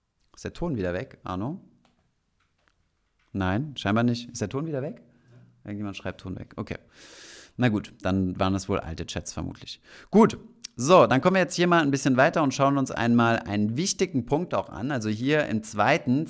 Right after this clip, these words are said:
auf Instagram kriege ich immer schön die Likes, das sind die treuen, das sind die treuen Fans, <laughs> die auch ohne, warte mal, vielleicht kann ich jetzt einmal hier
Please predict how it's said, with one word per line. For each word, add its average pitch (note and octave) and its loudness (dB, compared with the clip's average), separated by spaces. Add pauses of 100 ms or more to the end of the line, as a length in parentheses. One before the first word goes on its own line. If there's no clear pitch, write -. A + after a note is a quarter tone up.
auf F2 -14
Instagram G2+ -2
kriege - -16
ich A2 -10
immer G2+ -2
schön G2+ -4
die F#2+ -2
Likes, F2+ -4
das - -6
sind G#2+ 0
die G2+ -4
treuen, F2+ -4
das B2+ -2
sind A#2+ 0
die G#2+ -2
treuen G2 -2
Fans, F2 -8 (440)
<laughs> - -14
die A#2 4
auch G#2 4
ohne, A#2 2 (260)
warte F#2 -2
mal, E2+ -6
vielleicht F#2+ -8
kann G#2 -6
ich G2+ -8
jetzt - -8
einmal E2+ -6
hier G2+ -8